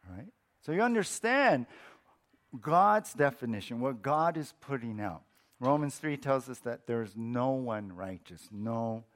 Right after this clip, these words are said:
not one. We are all sinners.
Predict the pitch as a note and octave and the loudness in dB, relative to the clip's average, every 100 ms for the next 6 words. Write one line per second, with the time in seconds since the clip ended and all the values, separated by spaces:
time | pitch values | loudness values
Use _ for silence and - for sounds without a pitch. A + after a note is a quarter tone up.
0 | _ - G#2 G2 F#2 - _ _ - A2 | _ -10 -6 -6 -8 -12 _ _ -10 -6
1 | G2 E2+ - _ B2+ D3+ C#3+ C#3+ - _ | -6 -8 -16 _ -2 4 6 4 2 _
2 | _ C3+ D3 E3 F3 F3+ F3+ - _ _ | _ 8 10 10 8 6 2 -2 _ _
3 | - - - - D#3 D3+ C#3 G#2+ E2+ - | -16 -12 -10 -4 2 2 2 0 -4 -14
4 | - - - | -16 -16 -18